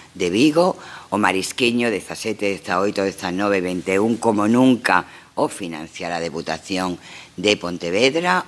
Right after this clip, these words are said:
o Vigo Sisfets, sempre que se desenvolveu, no dezasete, no dezaoito e no dezanove, o noso compromiso de seguir facendo cando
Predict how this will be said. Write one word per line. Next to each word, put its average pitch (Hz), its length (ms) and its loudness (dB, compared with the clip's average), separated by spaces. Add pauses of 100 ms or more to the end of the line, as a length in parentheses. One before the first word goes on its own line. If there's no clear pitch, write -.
o 92 80 -2
Vigo 90 320 -2
Sisfets, - 720 -6 (240)
sempre 87 400 -4
que 90 80 -4
se 85 160 -8
desenvolveu, 80 760 -2
no 87 120 -2
dezasete, 92 720 -6 (400)
no 98 80 0
dezaoito 85 800 0
e 80 160 -8
no 76 160 -6
dezanove, 82 640 -4
o 80 80 -2
noso 82 240 -6
compromiso 80 760 -2 (360)
de 90 160 -2
seguir 90 320 -2
facendo 95 480 -2
cando 90 480 -4